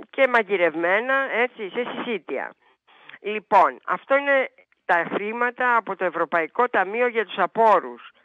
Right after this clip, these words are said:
τα οποία δεν τα χρησιμοποίησε η περασμένη κυβέρνηση. Και σας λέω ότι αυτή τη στιγμή έχω ήδη, ε, βγάλει νέα κία, άλλη, άλλη κοινή υπουργική απόφαση, την έχω βγάλει εδώ και δύο μέρες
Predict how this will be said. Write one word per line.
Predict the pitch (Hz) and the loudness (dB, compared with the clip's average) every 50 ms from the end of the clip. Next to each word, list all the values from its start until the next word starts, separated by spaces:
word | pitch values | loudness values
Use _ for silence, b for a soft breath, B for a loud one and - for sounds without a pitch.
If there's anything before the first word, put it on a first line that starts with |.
| _ _ | _ _
τα | - 196 190 | 6 8 8
οποία | 185 180 - _ 214 226 233 240 240 254 247 - 208 208 | 8 6 2 _ -8 0 2 4 4 4 2 -2 -12 -4
δεν | 208 302 330 330 302 | 2 4 4 4 4
τα | 262 214 160 - | 0 0 0 -2
χρησιμοποίησε | - 170 - - 165 160 151 143 - 160 160 147 139 131 - - | -10 -12 -10 -8 -2 -2 -2 -2 -2 -4 -8 -8 -8 -10 -10 -8
η | 143 143 | -8 -6
περασμένη | 139 - 151 139 143 139 - 156 143 131 135 123 | -2 -2 -2 -2 -2 -4 -4 -6 -6 -6 -8 -12
κυβέρνηση. | - 143 131 139 117 104 95 95 69 _ _ - - _ _ _ _ _ _ _ _ _ _ B B B B B B B B B B _ | -16 -14 -10 -10 -10 -10 -12 -16 -20 _ _ -20 -20 _ _ _ _ _ _ _ _ _ _ B B B B B B B B B B _
Και | _ 254 254 247 185 | _ 2 2 4 4
σας | 247 220 196 180 | 0 -2 -2 -2
λέω | 208 226 247 262 254 | -4 -2 0 2 2
ότι | 247 226 - 220 208 196 | 0 0 -2 -4 -2 -2
αυτή | 196 196 _ 240 240 | -2 -2 _ -16 -18
τη | 214 226 | -18 -18
στιγμή | - - 220 202 226 233 233 226 226 214 202 - - | -18 -16 -14 -14 -12 -8 -6 -4 -4 -4 -6 -4 -6
έχω | 185 208 - - 202 202 | -6 -6 -4 -4 -4 -4
ήδη, | 190 233 277 302 294 254 196 165 170 - _ _ | -4 -4 -6 -6 -8 -8 -10 -14 -16 -16 _ _
ε, | _ - 165 165 156 | _ -8 -8 -8 -8
βγάλει | 143 151 160 175 165 160 156 156 147 143 135 _ _ _ | -10 -4 -2 -2 -2 -2 -4 -8 -12 -14 -18 _ _ _
νέα | 165 180 220 262 269 269 220 170 147 - _ | -6 0 2 2 4 4 2 0 -2 -6 _
κία, | - 156 143 131 113 95 87 - _ _ _ 202 220 240 240 | -14 -12 -10 -10 -10 -10 -12 -16 _ _ _ 6 8 8 8
άλλη, | 220 175 143 117 98 80 _ _ _ - _ | 6 4 -2 -10 -14 -18 _ _ _ -8 _
άλλη | 165 190 214 233 240 233 208 160 | 0 2 2 2 0 -2 -8 -14
κοινή | - - 170 170 170 160 | -16 -14 -10 -8 -8 -8
υπουργική | 156 139 - 156 143 139 147 143 131 _ - 139 | -10 -10 -14 -18 -16 -16 -20 -20 -20 _ -10 -10
απόφαση, | 127 123 _ 123 113 110 - 101 92 - - 165 165 | -10 -8 _ -10 -10 -10 -12 -18 -20 -18 -20 -20 -20
την | 185 170 160 | -18 -14 -12
έχω | 160 160 156 165 156 | -12 -10 -10 -12 -10
βγάλει | 151 165 165 160 165 156 | -6 -6 -6 -4 -6 -8
εδώ | 151 143 147 160 | -8 -6 -8 -8
και | 147 - 156 | -8 -8 -12
δύο | 139 143 139 135 | -12 -10 -12 -12
μέρες | 123 117 117 123 143 185 220 220 | -10 -10 -10 -10 -10 -10 -12 -14